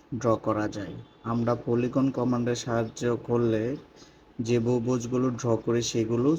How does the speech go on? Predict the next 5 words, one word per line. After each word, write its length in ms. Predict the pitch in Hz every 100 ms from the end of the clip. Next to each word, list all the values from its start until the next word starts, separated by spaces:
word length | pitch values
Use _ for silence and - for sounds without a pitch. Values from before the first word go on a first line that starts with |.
| -
সলিড 320 | 110 107 113
হয় 240 | 120 110 101
না। 80 | 98 - - - - - _ - - - -
সলিড 420 | - 120 117 139 143 -
কিন্তু, 400 | 175 165 -